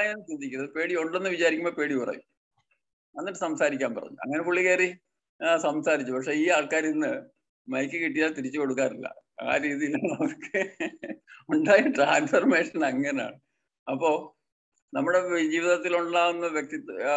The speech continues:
വൈകല്യങ്ങൾ, പേഴ്സണാലിറ്റി സംബന്ധമായ പല വൈകല്യങ്ങളും നമുക്കുണ്ട്. ആ വൈകല്യങ്ങൾ ഒന്ന് stage fear ആണ്,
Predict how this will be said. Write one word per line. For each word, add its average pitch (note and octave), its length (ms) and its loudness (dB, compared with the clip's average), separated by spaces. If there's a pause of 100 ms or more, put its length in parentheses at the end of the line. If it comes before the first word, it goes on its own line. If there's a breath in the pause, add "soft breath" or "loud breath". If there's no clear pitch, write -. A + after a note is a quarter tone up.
(120)
വൈകല്യങ്ങൾ, D#3 680 0
പേഴ്സണാലിറ്റി D3+ 680 -2 (340)
സംബന്ധമായ D3 640 -2
പല C#3 260 0
വൈകല്യങ്ങളും D3 640 0
നമുക്കുണ്ട്. B2 360 -6 (800)
ആ D3 80 -4
വൈകല്യങ്ങൾ F3 540 2
ഒന്ന് E3+ 160 -4
stage D#3+ 480 -4
fear C#3+ 280 0
ആണ്, G2+ 160 -6